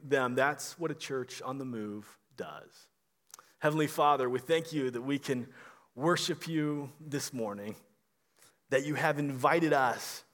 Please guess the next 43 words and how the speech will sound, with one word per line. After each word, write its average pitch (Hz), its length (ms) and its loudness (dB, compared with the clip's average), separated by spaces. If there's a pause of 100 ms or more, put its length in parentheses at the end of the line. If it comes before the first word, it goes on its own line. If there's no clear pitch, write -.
(500)
in 165 140 2
Jesus 131 640 0
to 131 80 -10
be 135 140 -2
part 139 280 2
of 117 100 -4
your 120 100 -4
family. 98 520 -10 (840)
So - 140 -6
God, 139 200 6
we, 147 80 2
we 147 180 0
thank, 160 340 -4 (300)
we 139 120 -6
thank 170 340 0
you 139 100 -2
for 123 160 -10
that 120 180 -2
privilege. 123 480 -4
We're 135 160 -2
overwhelmed 139 720 -2
by 139 120 0
your 143 160 -4
grace. 101 580 -8 (800)
And 131 120 -4
God, 147 180 6
we 160 120 0
recognize 135 1080 -2 (300)
that 135 120 -6
there 147 120 4
was 135 220 -4
nothing 147 600 -2
we 131 100 -6
could 110 260 -12
ever 139 260 2
do 131 280 -2
to 117 140 0
earn 131 240 -2
it 123 160 -2
in 120 260 -8
any 135 320 -4
slightest 120 720 -4
way, 92 400 -10